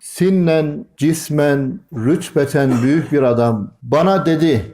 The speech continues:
"Namaz iyidir fakat her gün, her gün beşer defa kılmak çoktur, bitmediğinden usanç veriyor." O zatın o sözünden hayli zaman geçtikten sonra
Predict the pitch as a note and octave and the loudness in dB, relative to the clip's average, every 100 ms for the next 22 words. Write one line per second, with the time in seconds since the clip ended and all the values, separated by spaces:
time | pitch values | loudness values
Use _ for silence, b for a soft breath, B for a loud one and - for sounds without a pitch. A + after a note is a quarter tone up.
0 | - - A#2+ E3+ G#3 G3+ F#3 E3+ G3 F3+ | -16 -4 0 2 2 0 0 2 2 2
1 | D3 B2+ - - - F3 G3+ F3 - D#3 | 2 0 -4 -6 -2 2 2 0 -2 0
2 | F#3+ G3 F#3 D#3+ D3 C3+ E3 F#3 D#3+ C#3+ | 2 2 2 0 2 2 2 2 0 -2
3 | D3+ C#3 C#3 D#3 G3 F3+ D3 C#3 C#3 C3 | -2 -2 -2 0 0 0 0 -2 0 0
4 | - F3+ D#3 C3+ B2 - F#3 F#3 - D3+ | 0 0 0 0 -2 -2 -2 -2 -2 -2
5 | D#3 - B2 B2 G3+ - - F#3 F3 E3+ | -2 -8 -6 -2 0 -2 -2 0 2 2
6 | F3 E3+ D#3+ F#3 G3 F#3 F3 - D#3+ D3 | 2 2 2 2 2 0 -2 0 0 0
7 | B2 B2 G#2+ G2 F2+ b b - F3+ F3+ | -2 -2 -2 -2 -6 b b 0 2 2
8 | F3+ D#3+ - D#3 C3+ D3 F3 F3 C#3 C3 | 2 0 0 -2 0 0 0 0 0 0
9 | A#2 G#2 G2 E2+ - - F#3 G#3+ F#3 E3 | 2 2 0 -2 -6 0 2 4 2 2
10 | E3+ D#3+ D#3 D3 C#3 D3+ C3 D3 D#3+ C3+ | 2 2 2 0 0 -2 -2 0 0 0
11 | C3+ A#2 G#2 F2+ | 0 2 2 0